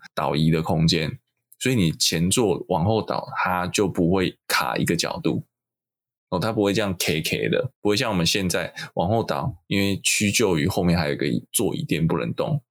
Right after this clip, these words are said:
那你这个后椅背一定有一个角度，它可以弄得很舒服，这是第一点。第二点就是说，它当它往后倒，它这个后座折起来之后，其实你后座门打开，它就变成是另外一种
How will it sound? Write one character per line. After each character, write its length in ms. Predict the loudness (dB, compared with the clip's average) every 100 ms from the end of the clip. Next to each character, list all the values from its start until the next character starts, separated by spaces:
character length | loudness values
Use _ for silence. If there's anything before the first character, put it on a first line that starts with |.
| -2
那 80 |
你 160 | 0 2
这 100 | 2
个 140 | 0
后 200 | 0 0 -2
椅 100 | -2
背 160 | -2
一 140 | 0 2
定 180 | 4 2
有 100 | 2
一 60 |
个 60 | 0
角 200 | -2 -2
度， 220 | -4 -6 -6
它 80 | -4
可 120 | -2
以 20 |
弄 180 | 2 2
得 60 | 2
很 100 | 0
舒 300 | 0 0 0
服， 260 | 0 -2 -2 -8 -2
这 100 | 0
是 80 | 0
第 240 | 2 2
一 60 | 2
点。 200 | 0 -4 _ _ _ -8
第 140 | -2 2
二 100 | 2
点 180 | 0 0
就 80 |
是 100 | 0
说， 260 | 2 0 -2 -4
它 80 | -2
当 160 | 0
它 100 | 2
往 260 | 2 2 2
后 200 | 2 0
倒， 260 | -2 -6 -10 -4
它 160 | -2
这 100 | 0
个 140 | 0 0
后 200 | 0 0
座 240 | 0 -2 0
折 180 | 0
起 140 | 2 0
来 80 | 0
之 80 |
后， 80 | 0
其 160 | 0 2
实 80 | 2
你 100 | 2
后 180 | 2
座 160 | 2 2
门 220 | 2 2
打 160 | 0 -2
开， 120 | -2
它 140 | -2
就 140 | -2 0
变 180 | 2 2
成 200 | 2 2
是 140 | 2
另 260 | 2 2 2
外 120 | 2
一 60 |
种 340 | 0 -2 -2